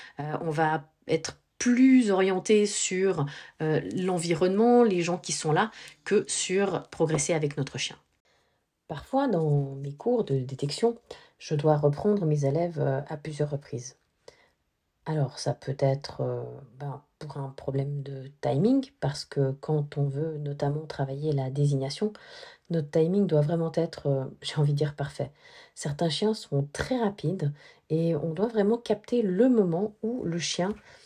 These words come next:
a plutôt le regard orienté vers l'odeur. Malheureusement pour nous, les chiens sont plus rapides que nous-mêmes.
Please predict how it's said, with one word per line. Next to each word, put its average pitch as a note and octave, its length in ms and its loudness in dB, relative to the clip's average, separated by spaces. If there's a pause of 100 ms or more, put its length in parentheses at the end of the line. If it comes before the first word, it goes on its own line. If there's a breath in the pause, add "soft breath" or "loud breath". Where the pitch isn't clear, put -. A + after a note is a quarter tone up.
(240 soft breath)
a F3 280 2
plutôt F#3+ 320 4
le D#3 120 4
regard D#3 420 4
orienté D#3+ 400 0
vers D3+ 180 0
l'odeur. C#3 460 -6 (400)
Malheureusement F3 720 0
pour C#3+ 180 -6
nous, G3+ 220 0 (720 loud breath)
les E3 180 0
chiens A#3 240 6
sont F#3+ 320 -2
plus F#3 160 -2
rapides D3+ 460 0 (280)
que E3 120 -2
nous-mêmes. D3+ 340 0